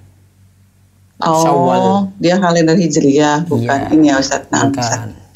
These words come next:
Speaker 1: Evan, Ustadz. Syukron, Ustadz. Jazakallah khair.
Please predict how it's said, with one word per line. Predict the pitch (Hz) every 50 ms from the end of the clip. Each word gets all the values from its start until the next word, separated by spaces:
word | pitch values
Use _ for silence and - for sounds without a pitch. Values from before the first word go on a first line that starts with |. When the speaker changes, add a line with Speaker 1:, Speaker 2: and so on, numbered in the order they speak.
| - -
Speaker 1:
Evan, | - 156 170 180 170 165
Ustadz. | 165 160 - - 151 143 143 -
Syukron, | - 185 185 185 214 220 196
Ustadz. | 180 185 - - 160 170 180 - -
Jazakallah | 165 160 151 151 - 151 151 170
khair. | 165 156 156 156 160 165 165 170